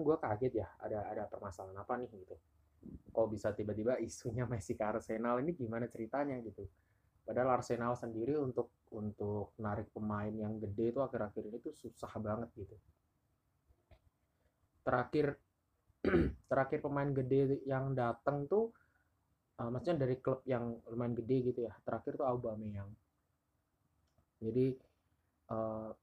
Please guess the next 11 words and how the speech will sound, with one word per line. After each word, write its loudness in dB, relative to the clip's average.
kok 0
tiba-tiba 2
ada 0
rumor -2
Messi -6
ke -6
Arsenal, -4
ini -
kan -6
lumayan -6
mencurigakan -2